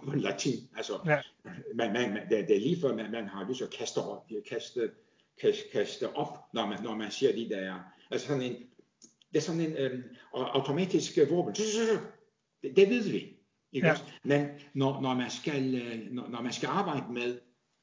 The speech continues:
Speaker 1: arabisk, øh, øh, satir, eller tyrkisk, eller iransk, eller whatever, indisk satir over, øh, over for jihadisterne, så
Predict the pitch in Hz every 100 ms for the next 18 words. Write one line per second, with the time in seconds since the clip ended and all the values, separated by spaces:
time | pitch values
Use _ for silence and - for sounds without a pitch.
0 | _ 104 - 139 208 160 - 135 110 92
1 | 87 - 107 104 92 87 87 - 113 -
2 | 113 80 - - 87 - 175 175 131 -
3 | - 107 104 92 87 - - 123 117 160
4 | 170 - - - _ _ - - 117 104
5 | 113 - 175 127 - - - 180 175 127
6 | - - - 143 - - 165 - - -
7 | 110 101 - - _ _ _ - 120 95
8 | - 123 131 123 - 120 113 - - _
9 | - 131 107 110 160 - 98 82 82 -
10 | _ _ _ _ - - 139